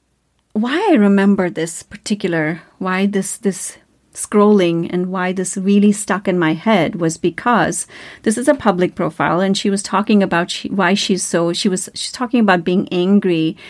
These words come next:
about Lebanon, something about being there,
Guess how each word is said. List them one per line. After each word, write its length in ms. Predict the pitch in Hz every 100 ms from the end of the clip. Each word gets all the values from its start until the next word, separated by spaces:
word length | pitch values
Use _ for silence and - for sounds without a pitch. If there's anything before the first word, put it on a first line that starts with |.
| - -
about 320 | 175 175 170
Lebanon, 720 | 180 190 208 180 131 - - - _ _
something 400 | - 226 220 196
about 240 | 175 170 160
being 220 | 165 160
there, 160 | -